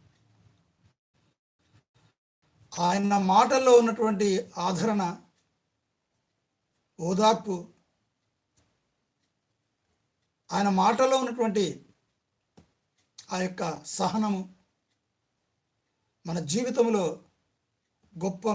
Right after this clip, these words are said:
మేలును కలగజేస్తా ఉన్నది. పరిశుద్ధ గ్రంథంలో నుండి కీర్తన గ్రంథము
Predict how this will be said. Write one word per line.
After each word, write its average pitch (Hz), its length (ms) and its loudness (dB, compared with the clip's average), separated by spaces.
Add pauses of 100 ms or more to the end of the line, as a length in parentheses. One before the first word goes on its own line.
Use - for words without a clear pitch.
(120)
మేలును 226 380 4
కలగజేస్తా 165 500 -4
ఉన్నది. 151 220 -16 (2000)
పరిశుద్ధ 240 340 4 (100)
గ్రంథంలో 247 400 0
నుండి 208 200 2 (340)
కీర్తన 240 360 -2
గ్రంథము 196 360 -2